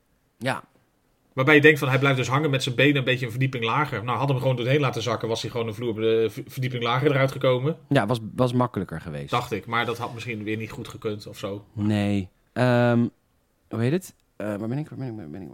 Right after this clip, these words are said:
Speaker 1: Oh ja. Ehm, ondertussen gaat, ehm, het spel op,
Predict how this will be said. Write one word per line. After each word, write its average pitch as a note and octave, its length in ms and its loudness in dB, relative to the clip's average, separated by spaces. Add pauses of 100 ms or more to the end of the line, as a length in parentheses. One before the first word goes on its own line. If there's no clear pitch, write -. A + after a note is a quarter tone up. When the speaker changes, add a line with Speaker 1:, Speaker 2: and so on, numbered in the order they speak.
(540)
Speaker 1:
Oh E3+ 100 4
ja. - 80 4 (640)
Ehm, B2 640 6 (240)
ondertussen F#3 480 4
gaat, C3+ 540 0 (280)
ehm, A#2 720 2 (1500)
het B2 120 -6
spel F#3 240 4
op, D3+ 140 0